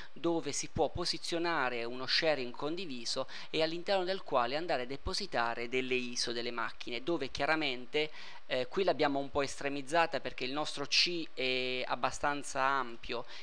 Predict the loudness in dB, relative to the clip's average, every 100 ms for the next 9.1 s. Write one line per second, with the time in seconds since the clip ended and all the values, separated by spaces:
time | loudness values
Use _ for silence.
0 | -4 -4 -4 -2 0 0 2 0 0 0
1 | 4 6 8 6 4 0 -2 -4 -2 -2
2 | -2 -2 -2 -4 -2 0 -2 -2 -8 -8
3 | -8 0 4 4 2 -2 0 2 2 2
4 | 0 -2 -2 -4 -4 -4 -4 -4 0 2
5 | 2 0 -2 -4 -6 -4 -2 0 0 2
6 | 2 2 2 0 0 -2 -2 -6 -4 -2
7 | 4 4 4 -2 -4 -4 -2 -2 -2 -4
8 | -2 0 0 0 -2 0 2 0 0 0